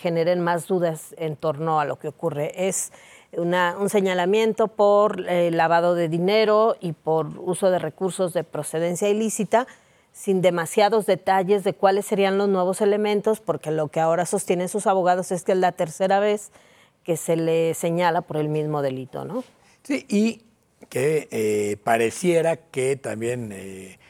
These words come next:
Speaker 2: Javier Corral, exgobernador panista y ahora morenista de
Speaker 1: Claro.
Speaker 2: el, eh, eh, Chihuahua, es el que está
Speaker 1: Es una
Speaker 2: detrás
Speaker 1: deuda con
Speaker 2: de
Speaker 1: la que le estaría
Speaker 2: una
Speaker 1: pagando,
Speaker 2: deuda con la
Speaker 1: ¿no?
Speaker 2: que están pagando, ¿no?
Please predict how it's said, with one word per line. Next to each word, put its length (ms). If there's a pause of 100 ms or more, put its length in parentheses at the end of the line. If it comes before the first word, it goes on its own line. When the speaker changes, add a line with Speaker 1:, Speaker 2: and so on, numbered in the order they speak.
(120)
Speaker 2:
Javier 380
Corral, 520
exgobernador 920
panista 840 (280)
y 60
ahora 240
morenista 920
de 680
Speaker 1:
Claro. 300
Speaker 2:
el, 260
eh, 300 (460)
eh, 180
Chihuahua, 500
es 160
el 160
que 100
está 200
Speaker 1:
Es 100
una 160
Speaker 2:
detrás 200
Speaker 1:
deuda 220
con 120
Speaker 2:
de 60
Speaker 1:
la 60
que 120
le 80
estaría 240
Speaker 2:
una 80
Speaker 1:
pagando, 360
Speaker 2:
deuda 140
con 80
la 60
Speaker 1:
¿no? 80
Speaker 2:
que 40
están 200
pagando, 520
¿no? 240